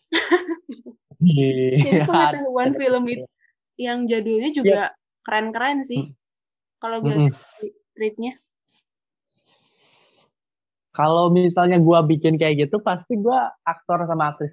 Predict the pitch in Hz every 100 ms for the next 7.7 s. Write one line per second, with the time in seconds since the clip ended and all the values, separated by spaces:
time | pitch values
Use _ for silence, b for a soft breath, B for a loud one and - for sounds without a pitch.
0 | 147 143 139 143 - 151 202 175 185 190
1 | 151 151 - 139 135 135 139 165 190 139
2 | - _ 131 120 117 - 120 120 127 123
3 | 135 143 143 143 147 160 151 165 165 156
4 | 147 147 143 143 135 135 143 165 165 151
5 | - 139 139 139 139 135 127 131 127 -
6 | 139 139 _ _ _ _ _ _ _ -
7 | 359 _ - 139 165 165